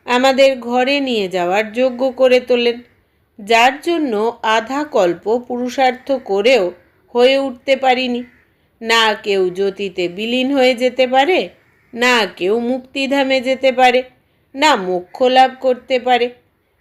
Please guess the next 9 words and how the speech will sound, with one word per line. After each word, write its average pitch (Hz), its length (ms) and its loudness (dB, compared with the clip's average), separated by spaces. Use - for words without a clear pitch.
যা 254 420 4
কিছু 359 440 -2
পুরুষার্থ 240 640 -2
করে, 196 540 -2
তা 185 220 2
সবই 185 480 -2
ব্যর্থ 214 500 -2
হয়ে 175 280 0
যায়। 160 240 0